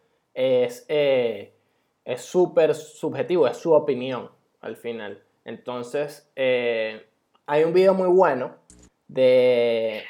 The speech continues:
eh, Alana Pierce, que lo más seguro es que lo voy a linkear abajo, que explica más o menos cómo funcionan las reviews de I G N, pero igual vamos a explicarlo aquí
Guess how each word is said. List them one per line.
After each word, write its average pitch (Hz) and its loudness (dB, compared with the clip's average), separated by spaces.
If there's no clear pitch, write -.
eh, 127 -4
Alana 127 -8
Pierce, 143 -2
que 127 0
lo 123 -4
más 117 -6
seguro 147 -2
es 147 -10
que 165 -4
lo 147 4
voy 127 4
a 135 2
linkear 139 -2
abajo, 143 0
que 156 0
explica 160 -4
más 170 -6
o 196 -4
menos 160 -4
cómo 165 -4
funcionan 165 -6
las 127 -4
reviews 147 -2
de 143 0
I 120 -2
G 127 -4
N, 143 -4
pero 113 -4
igual 110 -2
vamos 123 -4
a - -16
explicarlo 120 -6
aquí 135 -6